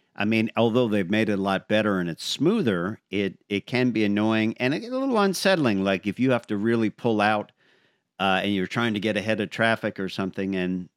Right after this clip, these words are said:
and you have that little bit of a hesitation, while it's not a huge amount of hesitation, it can be unsettling if you're not, not ready for it. Anyway, it is switchable on the twenty twenty model. Uh,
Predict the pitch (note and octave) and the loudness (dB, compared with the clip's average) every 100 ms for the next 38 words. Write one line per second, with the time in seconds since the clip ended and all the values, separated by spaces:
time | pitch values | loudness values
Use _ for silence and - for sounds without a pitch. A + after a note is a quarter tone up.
0 | _ F#2 F#2 F#2 G#2+ F#2+ F#2+ F#2+ G#2 F2+ | _ -6 -2 -2 -2 0 -2 -2 -4 -4
1 | F#2+ F2+ F2 F2+ G#2+ G2 F2+ - A#2 G#2 | -4 -2 -2 -2 -2 -4 -4 -2 -2 -2
2 | F#2+ F2 F2 F2+ - A2 G#2+ G2 _ _ | -4 -2 -2 -4 -4 0 0 -2 _ _
3 | _ _ _ - F#2 E2+ D3+ F#3+ D#3 A2+ | _ _ _ -8 -6 -2 0 2 0 0
4 | G2 F2+ E2+ - - G2+ F2 D#2 F2 - | 0 0 -4 -10 -8 -6 -6 -6 -6 -4
5 | G2 - G2 G#2 G2+ F#2 F2+ - G#2 G2+ | -4 -4 -4 -2 -2 0 -2 -2 -2 -2
6 | F2+ G#2 G2 F2 E2 D#2+ F2 E2 E2+ E2+ | -2 -2 -2 -4 -6 -8 -8 -8 -6 -6
7 | D#2+ _ _ _ _ _ G2+ F#2+ - F#2 | -8 _ _ _ _ _ -2 -2 -2 -4
8 | F2 - F2+ C2+ - _ _ _ _ - | -4 -6 -10 -10 -12 _ _ _ _ -2
9 | E3 D3+ A#2+ G#2 A2 D#3 - - D3 - | 0 2 2 2 2 2 0 0 0 0
10 | F#2+ F2+ F#2 F2+ F2+ - C3 A2+ G2+ - | -2 -2 -2 -2 -4 -2 0 0 -2 -2
11 | C3 A#2+ F#2 D#2 D2+ F2 - _ _ _ | 0 0 0 -2 -6 -8 -14 _ _ _
12 | _ _ - B2+ B2 B2 B2+ | _ _ 0 2 4 2 0